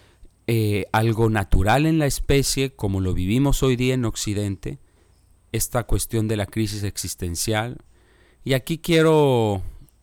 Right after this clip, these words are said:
referirme a un, a un suceso chistoso que me pasó con un amigo,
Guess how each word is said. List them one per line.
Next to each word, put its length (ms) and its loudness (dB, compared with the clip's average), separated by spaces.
referirme 840 -4
a 80 -2
un, 420 -4
a 120 -6
un 500 -6
suceso 560 -6
chistoso 560 -4
que 100 -4
me 100 -2
pasó 320 0
con 200 -2
un 100 0
amigo, 720 0